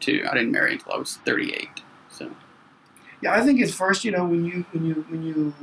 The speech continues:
Speaker 2: before you get married or before you think about marriage, you know, you, you're not always so serious about life, you know, and so you just,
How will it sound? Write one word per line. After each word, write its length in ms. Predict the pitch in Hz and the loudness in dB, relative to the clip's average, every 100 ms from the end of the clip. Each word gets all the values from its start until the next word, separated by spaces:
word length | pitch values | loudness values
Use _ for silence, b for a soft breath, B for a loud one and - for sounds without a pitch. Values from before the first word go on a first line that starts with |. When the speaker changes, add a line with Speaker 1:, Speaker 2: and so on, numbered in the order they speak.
| 147 - _ _ _ _ _ _ _ _ _ | -14 -16 _ _ _ _ _ _ _ _ _
Speaker 2:
before 220 | 170 160 | -8 -2
you 100 | 156 | 0
get 140 | 151 - | -2 0
married 340 | 147 143 151 | -2 0 -2
or 80 | 147 | -2
before 300 | 143 139 143 | -6 -6 -2
you 80 | 139 | -2
think 160 | 151 151 | -2 -4
about 240 | 147 143 | -6 -4
marriage, 460 | 143 139 139 - - - - - - - _ _ _ _ - | -2 0 0 -2 -10 -20 -20 -20 -20 -20 _ _ _ _ -6
you 100 | 147 | -2
know, 100 | 143 | 0
you, 260 | 143 143 139 | 0 0 -2
you're 120 | 143 | -2
not 320 | 143 143 139 - - - - - - 143 | 0 0 -2 -10 -20 -20 -20 -20 -10 -2
always 240 | 147 151 | -2 -2
so 80 | 131 | -4
serious 560 | - 147 156 170 180 | -2 0 2 2 0
about 320 | 170 165 151 175 | -2 -2 0 0
life, 320 | 170 185 185 | -2 -2 -6
you 80 | 185 | -6
know, 220 | 180 175 | -4 -6
and 120 | 151 | -6
so 140 | - | -6
you 140 | 139 143 | -2 -2
just, 320 | 147 147 | -4 -8